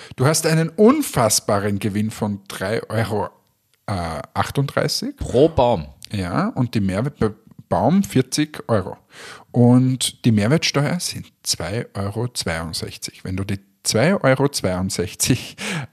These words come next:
Speaker 1: abziehst von den vierzig Euro, dann bleiben da ungefähr zehn Prozent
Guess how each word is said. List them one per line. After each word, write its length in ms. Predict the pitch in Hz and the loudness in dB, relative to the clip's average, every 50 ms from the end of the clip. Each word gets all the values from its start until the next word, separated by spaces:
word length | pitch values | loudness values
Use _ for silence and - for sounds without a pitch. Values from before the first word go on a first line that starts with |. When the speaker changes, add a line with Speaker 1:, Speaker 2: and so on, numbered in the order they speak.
| _ | _
Speaker 1:
abziehst 720 | - 107 120 - - - - - - 147 165 202 233 - - | 0 0 0 0 -2 -4 -4 0 2 2 2 2 0 -2 -2
von 160 | - 120 113 | -2 0 0
den 120 | 107 104 104 | 0 0 -2
vierzig 480 | - 113 104 - - - - - - | -2 -4 -4 -4 -6 -8 -8 -8 -8
Euro, 400 | - 90 92 110 139 170 226 - - | -8 -6 -2 0 0 0 0 0 0
dann 200 | - 117 101 117 | 0 0 0 -2
bleiben 300 | - - 85 131 156 160 | -4 -2 0 0 0 0
da 80 | 160 | 0
ungefähr 560 | - - 131 151 160 165 151 - - 117 - | 0 0 0 2 2 0 0 0 -2 -2 -2
zehn 520 | - - - - 113 110 120 139 147 147 - | -4 -4 -2 0 2 2 2 0 -2 -4 -4
Prozent 720 | - 110 - - - 92 87 95 104 - - - - | -4 -4 -2 -2 -2 -2 -2 -4 -4 -6 -10 -16 -18